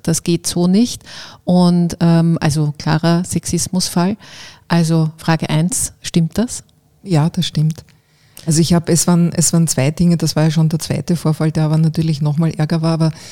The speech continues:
Speaker 2: der erste, an den ich mich erinnere, aber vielleicht auch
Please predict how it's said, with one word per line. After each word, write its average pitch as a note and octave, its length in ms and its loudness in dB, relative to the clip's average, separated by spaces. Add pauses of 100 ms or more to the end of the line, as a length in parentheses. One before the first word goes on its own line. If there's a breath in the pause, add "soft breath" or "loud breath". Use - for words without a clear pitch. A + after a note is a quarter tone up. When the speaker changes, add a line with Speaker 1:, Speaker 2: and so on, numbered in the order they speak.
(380 loud breath)
Speaker 2:
der E3 120 0
erste, D3+ 420 2 (140)
an D#3+ 80 2
den D#3+ 160 4
ich D#3+ 140 2
mich D#3+ 160 2
erinnere, D#3 580 2
aber D3+ 220 0
vielleicht D#3+ 340 0
auch E3 240 -2